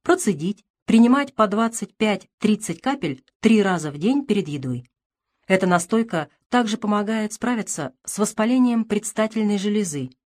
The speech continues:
Её можно применять как патагонное средство при простуде, как противовоспалительное, при подагре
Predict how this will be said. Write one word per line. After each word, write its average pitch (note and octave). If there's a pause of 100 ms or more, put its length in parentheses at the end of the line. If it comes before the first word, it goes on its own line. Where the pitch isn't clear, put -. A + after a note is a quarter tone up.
Её D4+
можно B3
применять A3+
как A3
патагонное F3
средство A#3+
при A#3+
простуде, E3 (120)
как E4+
противовоспалительное, G#3 (160)
при F#3
подагре F3